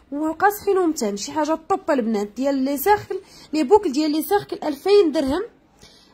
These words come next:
ألفين درهم، أربعين ألف ريال. راه تكون لي حتى يدي.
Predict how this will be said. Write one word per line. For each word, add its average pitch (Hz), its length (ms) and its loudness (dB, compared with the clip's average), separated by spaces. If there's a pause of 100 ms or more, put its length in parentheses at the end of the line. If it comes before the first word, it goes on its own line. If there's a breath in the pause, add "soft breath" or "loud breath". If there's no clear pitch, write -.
ألفين 320 400 2
درهم، 320 420 0
أربعين 302 600 2
ألف 320 220 -4
ريال. 240 280 -6 (920 soft breath)
راه 254 100 -4
تكون 302 300 -6
لي 294 80 -4
حتى - 220 -10
يدي. 254 380 -8